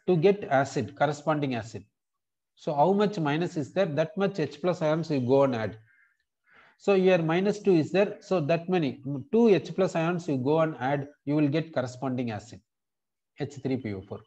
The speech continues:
So we got, uh, this salt is from which base and, uh, which acid we got. We know that it is weak acid. It is strong base. So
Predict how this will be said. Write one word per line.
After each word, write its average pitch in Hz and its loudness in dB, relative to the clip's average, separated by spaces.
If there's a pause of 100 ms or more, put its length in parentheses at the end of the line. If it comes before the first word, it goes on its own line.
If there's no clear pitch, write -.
(800)
So 185 2
we 170 2
got, 160 4
uh, 131 2 (540)
this 175 2
salt 175 4
is 156 -2
from 135 0 (280)
which 160 0 (140)
base 160 2
and, 135 0
uh, 123 6 (200)
which 170 0
acid 135 0
we 110 -2
got. 95 -6 (1200)
We 135 0
know 147 0
that 143 -2
it 120 -6
is 151 -8
weak 120 -4
acid. 101 -12 (220)
It 160 -6
is 196 -4
strong 104 -8
base. - -14 (1000)
So 143 -2